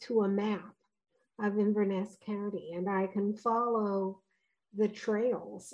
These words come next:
um, in my mind. He, he has a, a, a, his stories have a way of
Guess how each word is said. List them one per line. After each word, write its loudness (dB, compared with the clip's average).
um, 2
in 8
my 4
mind. 2
He, -4
he -2
has 0
a, 2
a, -2
a, -6
his 4
stories 2
have 4
a 4
way 2
of 0